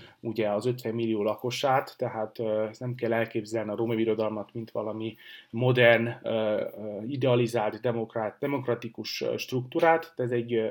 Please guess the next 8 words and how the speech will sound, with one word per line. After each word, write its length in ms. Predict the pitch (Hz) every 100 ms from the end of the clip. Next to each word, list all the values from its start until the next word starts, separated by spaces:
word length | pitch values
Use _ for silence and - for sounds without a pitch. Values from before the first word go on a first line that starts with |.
| -
ö, 240 | 120 117 120 - - -
vérbeli, 880 | 120 143 143 135 120 113 117 117 -
ö, 80 | 113
ö, 480 | 110 110 110 - 113
az 200 | 104 117
imperializmus, 920 | 143 135 127 120 120 117 113 - -
ö, 380 | 113 107 110 117
fogalmának 720 | - 135 127 113 113 113 107